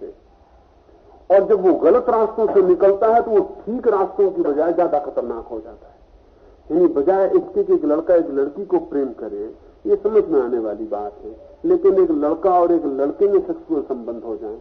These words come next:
ये समझ में आने में जरा मुश्किल मामला हो गया।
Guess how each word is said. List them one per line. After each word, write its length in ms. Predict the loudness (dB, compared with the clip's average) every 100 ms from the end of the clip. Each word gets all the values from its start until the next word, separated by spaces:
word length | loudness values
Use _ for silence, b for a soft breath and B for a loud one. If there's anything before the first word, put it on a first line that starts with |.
| -18 _ _
ये 260 | -4 -4 -2
समझ 220 | -2 -2 0
में 160 | -2
आने 180 | -2 -2
में 120 | -6
जरा 180 | -6 -4
मुश्किल 340 | -2 -4 -6
मामला 320 | -6 -6 -6 -6
हो 140 | -8
गया। 220 | -12 -16